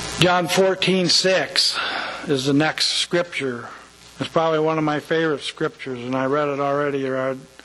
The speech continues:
I get excited about it because I'd already said it in the beginning. But Jesus answered, "I am the way and the truth and the life, and no one comes to the Father except through me."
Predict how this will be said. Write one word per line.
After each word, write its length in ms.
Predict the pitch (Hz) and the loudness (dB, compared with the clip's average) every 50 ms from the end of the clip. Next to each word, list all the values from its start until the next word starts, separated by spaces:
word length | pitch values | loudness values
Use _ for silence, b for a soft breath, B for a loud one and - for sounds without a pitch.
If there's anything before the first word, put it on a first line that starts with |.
| B B B B B B B B B B | B B B B B B B B B B
I 100 | B 147 | B 2
get 180 | 143 160 160 147 | 4 4 4 2
excited 560 | 135 - - 160 160 165 170 160 156 139 139 | 2 2 2 2 4 4 4 4 2 2 2
about 320 | 127 127 135 135 135 135 | 0 0 0 0 0 -2
it 120 | 139 147 139 | -2 -4 -6
because 460 | 139 135 127 - 143 135 131 131 131 - B B B B B B | -6 -8 -6 -6 -6 -6 -6 -8 -10 -14 B B B B B B
I'd 180 | 151 147 147 | -2 0 2
already 260 | 147 143 143 147 143 131 | 2 2 4 2 2 0
said 240 | - 156 151 151 | 0 0 0 0
it 80 | 151 147 | 2 0
in 100 | 147 147 | 0 0
the 60 | 139 | 0
beginning. 460 | 135 131 131 143 160 160 156 139 135 | 0 0 0 0 0 0 0 0 0
But 160 | 131 135 131 135 - B B B B B B B B B B | 0 -2 -2 -4 -8 B B B B B B B B B B
Jesus 460 | - 165 185 196 185 170 170 143 - | 0 2 2 4 4 2 2 2 2
answered, 600 | 170 175 185 196 190 185 - - 151 143 135 123 117 - - - - - - - | 2 2 2 2 0 0 0 0 0 0 0 -2 -4 -10 -18 -20 -20 -12 -6 -2
"I 160 | 147 170 180 | 0 2 2
am 220 | 185 185 185 175 | 2 2 0 2
the 120 | 160 156 151 | 2 2 2
way 480 | 147 156 170 185 202 214 220 220 220 | 2 4 4 4 4 4 4 4 4
and 160 | 202 180 170 | 2 2 0
the 100 | 160 160 | 0 -2
truth 520 | 156 - - 185 214 214 190 175 165 151 160 | -2 -2 0 2 4 4 4 4 2 0 -2
and 180 | 180 151 151 | -4 -4 -2
the 80 | 151 147 | 0 0
life, 480 | 143 151 175 185 175 160 151 147 - - | 0 2 2 2 2 2 0 -2 -4 -6
and 220 | 165 143 151 151 | -6 -4 -2 0
no 240 | 160 180 214 226 220 | 2 2 4 4 4
one 240 | 214 208 196 180 - | 2 2 0 -2 -2
comes 300 | - 180 180 180 160 - | 0 0 0 0 -2 -4
to 100 | - 160 | -4 -2
the 140 | 156 151 | -2 -2
Father 600 | - - 165 175 175 175 170 165 160 151 151 139 - | 0 0 2 2 4 4 4 2 2 0 -2 -2 -6
except 600 | 147 139 131 - - 170 170 180 180 - - - | -8 -8 -6 -2 0 2 2 2 0 -2 -6 -2
through 220 | - 170 175 175 170 | 0 2 2 2 0
me." 720 | 160 147 151 175 190 196 190 175 165 143 127 107 101 - | 0 0 0 2 2 2 4 2 2 0 0 -4 -6 -14